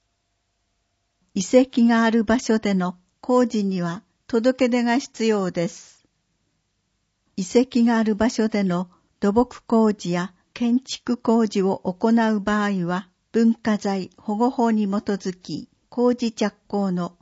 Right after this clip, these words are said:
六十日前までに届け出が必要です。届け出方法、随時受け付けていますので、届け出用紙に記入の上、図面を添えて、直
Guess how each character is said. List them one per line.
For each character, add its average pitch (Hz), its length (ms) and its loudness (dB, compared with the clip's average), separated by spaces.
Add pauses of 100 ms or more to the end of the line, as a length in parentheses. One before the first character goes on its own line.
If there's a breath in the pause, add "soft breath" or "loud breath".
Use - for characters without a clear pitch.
六 196 320 -2
十 240 200 2
日 233 380 0
前 226 280 2
ま 208 160 -2
で 190 180 -4
に 170 240 -6 (160)
届 240 380 0
け 233 40 2
出 233 140 0
が 220 140 0
必 - 260 -8
要 190 240 -2
で 170 160 -6
す。 - 260 -18 (1160)
届 247 400 0
け - 20 2
出 233 160 2
方 214 300 -2
法、 175 480 -8 (420)
随 233 380 -2
時 220 320 -4
受 202 240 -2
け - 20 -8
付 214 220 -4
け - 40 -12
て 208 120 -4
い 208 80 0
ま 202 160 -2
す - 160 -8
の 180 160 -4
で、 175 200 -8 (280)
届 247 360 0
け 233 40 2
出 226 160 2
用 220 220 2
紙 190 240 -6
に 196 140 -4
記 214 160 -2
入 220 240 0
の 190 280 -4
上、 165 280 -8 (260)
図 208 180 -8
面 240 300 2
を 220 140 0
添 196 240 -2
え 185 40 -4
て、 - 360 -12 (280)
直 208 120 -4